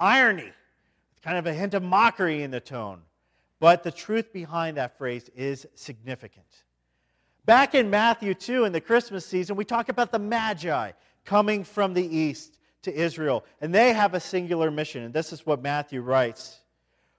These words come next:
They say, "Where is the one who has been born, the King of the Jews? We saw his star when it rose, and we have come to worship him." At that time, the king had been born,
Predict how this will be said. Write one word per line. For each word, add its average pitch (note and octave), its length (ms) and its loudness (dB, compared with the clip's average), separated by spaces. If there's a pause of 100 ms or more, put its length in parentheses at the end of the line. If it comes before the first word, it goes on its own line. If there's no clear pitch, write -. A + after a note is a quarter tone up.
(460)
They F3 180 4
say, F3 280 4
"Where F#3 480 6
is G3 280 0
the G3 100 0
one D#3+ 440 2
who E3+ 140 -4
has D#3+ 140 0
been D3+ 220 -6
born, A#2 520 -6 (320)
the A#2+ 80 -14
King C3+ 640 -12 (260)
of A#2 340 -2 (200)
the A2+ 100 -12
Jews? G#2 680 -16 (340)
We G3+ 160 4
saw F#3 280 4
his E3+ 140 0
star F3 540 6
when C#3 160 -2
it C3+ 160 -12
rose, C3+ 480 -2 (240)
and A#2+ 80 -12
we D3 120 0
have D3+ 120 -4
come D3+ 300 -4
to A#2+ 120 -10
worship A#2 460 -8
him." E2 140 -20 (1040)
At C#3 100 -10
that F3 220 4
time, F3+ 260 0
the D#3 80 0
king F#3 540 0 (220)
had D#3 200 -2
been D3 160 -4
born, D#3 460 0